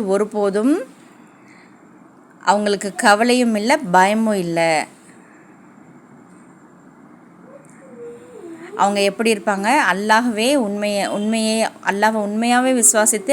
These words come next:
அவனை பயந்தவர்களாக இருப்பாங்க அப்படின்னு அல்லாஹ் சொல்றான். இன்ஷா அல்லாஹ். ஆமீன். அல்லாஹ் நம் அனைவருக்கும் ஈருலகில், ஈருலகை வெற்றியையும் ஈமானையும் உறுதிப்படுத்துவானாக. நம் பிள்ளைகளுக்கு ஈருலக கல்வியையும் லேசான முறையில் தருவானாக. சொர்க்கத்தை வாஜிபாக்கி, நரகத்தை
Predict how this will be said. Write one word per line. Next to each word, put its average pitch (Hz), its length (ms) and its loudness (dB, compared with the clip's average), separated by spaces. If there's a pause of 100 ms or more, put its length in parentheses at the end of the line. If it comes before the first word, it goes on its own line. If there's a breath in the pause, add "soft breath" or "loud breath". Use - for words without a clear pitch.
அவனை 196 180 -2 (120)
பயந்தவர்களாக 202 680 -2
இருப்பாங்க 175 340 -6 (180)
அப்படின்னு 160 340 -8
அல்லாஹ் 160 260 -8
சொல்றான். 147 300 -10 (500 loud breath)
இன்ஷா 165 240 -6 (120)
அல்லாஹ். 156 280 -4 (1400 loud breath)
ஆமீன். 170 340 -6 (160)
அல்லாஹ் 180 300 -4
நம் 170 180 -4
அனைவருக்கும் 180 500 -4 (260)
ஈருலகில், 196 520 -2 (180)
ஈருலகை 214 400 -2 (460)
வெற்றியையும் 208 580 -4 (220)
ஈமானையும் 202 560 -6 (240)
உறுதிப்படுத்துவானாக. 185 840 -6 (120)
நம் 170 160 -8
பிள்ளைகளுக்கு 190 440 -6 (140)
ஈருலக 190 400 -4
கல்வியையும் 190 500 -8
லேசான 190 440 -2
முறையில் 175 340 -10
தருவானாக. 175 500 -6 (100)
சொர்க்கத்தை 180 440 -8
வாஜிபாக்கி, 185 500 -6
நரகத்தை 180 320 -8